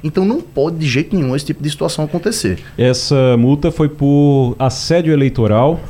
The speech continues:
Speaker 2: A justiça condenou Hang e a empresa a pagarem oitenta e cinco milhões por intimidar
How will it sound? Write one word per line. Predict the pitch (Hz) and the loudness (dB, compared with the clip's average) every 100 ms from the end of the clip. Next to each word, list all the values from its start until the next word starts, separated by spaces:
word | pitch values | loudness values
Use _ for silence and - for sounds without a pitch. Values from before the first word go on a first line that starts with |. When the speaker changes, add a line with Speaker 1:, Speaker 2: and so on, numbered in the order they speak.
| - - - | -14 -14 -8
Speaker 2:
A | 98 104 104 101 | -2 0 2 0
justiça | 95 110 113 | -2 -4 -4
condenou | - 120 117 107 110 | -2 2 2 2 2
Hang | 92 101 117 127 - | 2 4 2 0 -2
e | 110 107 107 98 | -2 0 2 2
a | 98 98 95 | 2 2 2
empresa | 95 95 98 117 120 | 0 0 0 2 0
a | |
pagarem | - 101 101 | -2 0 2
oitenta | 98 95 127 123 | 0 0 0 0
e | |
cinco | - 117 117 | 0 -2 2
milhões | 104 107 | 2 2
por | 107 135 131 | 0 0 2
intimidar | 147 147 - 185 233 208 117 139 180 | 0 -2 -6 0 2 2 2 2 0